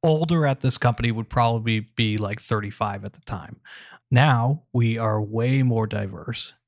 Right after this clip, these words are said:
And I think that the insight that you and Aaron have, as well as <laughs> people that, like, are, like, Max, who's fresh out of college, I think it's more well-rounded. So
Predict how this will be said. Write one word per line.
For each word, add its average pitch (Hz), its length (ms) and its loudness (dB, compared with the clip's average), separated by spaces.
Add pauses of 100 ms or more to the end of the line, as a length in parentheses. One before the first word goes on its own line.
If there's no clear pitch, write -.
(120)
And 113 280 4
I 117 160 4
think 117 340 2
that 110 220 2 (400)
the 113 140 4
insight 123 400 2
that 113 100 -2
you 117 420 4
and 104 140 -4
Aaron 113 340 2
have, 110 560 -2 (340)
as 117 140 2
well 131 260 4
as 127 220 2 (220)
<laughs> - 240 -4
people 120 320 4
that, 120 280 4
like, 120 200 2
are, 113 240 2
like, 110 200 -2
Max, 127 520 0 (540)
who's 113 240 2
fresh - 320 0
out 117 120 4
of - 60 0
college, 123 640 2 (100)
I 120 80 -2
think 117 260 -2
it's 110 220 -4
more 139 220 6
well-rounded. 110 800 2
So 101 340 -2